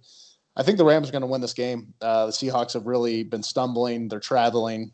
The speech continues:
Uh, you know, no twelfth man, no home field. They're gonna be in L A. And, uh, I think this is kind of a,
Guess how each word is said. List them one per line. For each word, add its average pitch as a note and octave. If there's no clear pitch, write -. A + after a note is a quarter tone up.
Uh, G#2+
you A2+
know, A2
no A2+
twelfth A2+
man, G#2+
no G#2+
home G#2+
field. A2
They're A2+
gonna A2
be G#2+
in G#2+
L A2
A. C3
And, A#2
uh, A#2
I B2
think F3+
this F#3
is C#3+
kind C#3
of B2
a, A#2+